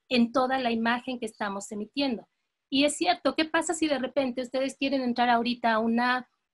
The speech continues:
plática sobre, em, a una plática, un networking virtual? Y entonces entran con el flaco en lugar de el nombre que tienen en su perfil de, de Zoom. O entran como la princesita.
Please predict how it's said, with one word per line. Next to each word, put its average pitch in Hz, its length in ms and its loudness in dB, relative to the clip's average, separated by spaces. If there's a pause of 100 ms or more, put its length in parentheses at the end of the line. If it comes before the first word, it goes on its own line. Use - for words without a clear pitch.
plática 269 640 2
sobre, 240 760 -2
em, 196 560 -8 (1080)
a 262 100 4
una 302 180 4
plática, 294 420 0
un 285 100 6
networking 262 640 0
virtual? 208 480 -4 (280)
Y 262 120 0
entonces 294 460 2
entran 285 440 2
con 247 360 2
el 226 160 0
flaco 277 480 0 (180)
en 220 160 -4
lugar 226 420 0
de 202 540 -2 (140)
el 220 180 -4
nombre 233 320 2
que 220 140 -4
tienen 226 580 -4
en 208 140 -8
su 180 520 -8 (220)
perfil 233 460 -2
de, 202 380 -4 (320)
de 214 120 -2
Zoom. 202 300 -4 (280)
O 233 140 2
entran 262 320 0
como 226 260 4
la 202 160 4
princesita. 226 800 -4